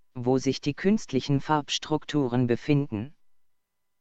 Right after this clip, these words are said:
Mithilfe des Lichteinflusses soll es dann gelingen, wieder einen Impuls im Auge auszulösen. So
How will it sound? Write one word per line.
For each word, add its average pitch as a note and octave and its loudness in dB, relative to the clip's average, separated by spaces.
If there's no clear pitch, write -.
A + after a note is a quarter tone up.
Mithilfe F#3 4
des C#3 -2
Lichteinflusses D3 0
soll B2+ 4
es B2 -2
dann B2+ 4
gelingen, B2+ 2
wieder C3 0
einen C3+ 4
Impuls D#3+ 2
im C3+ 0
Auge B2 2
auszulösen. C3+ 0
So F#3+ 4